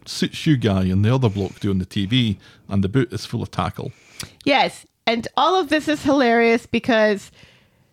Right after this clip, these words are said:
Speaker 2: we all remember the conversation Stephen and Jenny had about whether or not Tim fishes. And Jenny said, "Oh no, he's far too lazy to fish,"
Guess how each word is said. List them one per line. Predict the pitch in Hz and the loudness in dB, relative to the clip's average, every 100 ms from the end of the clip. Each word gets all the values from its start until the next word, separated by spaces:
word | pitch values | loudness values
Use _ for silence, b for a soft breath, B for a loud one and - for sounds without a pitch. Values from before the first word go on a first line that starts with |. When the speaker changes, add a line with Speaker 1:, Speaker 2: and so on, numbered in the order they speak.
| - | -4
Speaker 2:
we | 220 | 0
all | 202 262 | 4 4
remember | 285 262 262 247 | 2 2 0 -2
the | 247 | -4
conversation | - 240 240 - 240 240 214 | -2 0 0 0 0 0 -2
Stephen | - 285 262 | 0 0 2
and | 233 196 | 0 0
Jenny | 247 254 277 | 0 2 4
had | 202 185 175 170 - | 4 4 4 2 0
about | 196 214 185 | 0 0 0
whether | 214 226 | 0 2
or | 233 | 2
not | 220 208 190 - _ _ | 4 2 2 -2 _ _
Tim | - 240 233 | -2 0 0
fishes. | - 339 - 202 151 160 - - B B - | 0 0 2 0 0 -4 -14 -18 B B -2
And | 233 233 | 0 2
Jenny | 262 269 285 | 2 2 2
said, | 277 262 220 202 - B B | 0 0 2 0 -4 B B
"Oh | - 302 | 2 2
no, | 277 277 262 | 4 4 4
he's | 226 226 | 2 0
far | - 294 - | 0 0 0
too | - 262 | 0 2
lazy | 240 269 269 | 4 2 0
to | 233 180 | 0 -2
fish," | - 180 160 - | 2 2 2 -2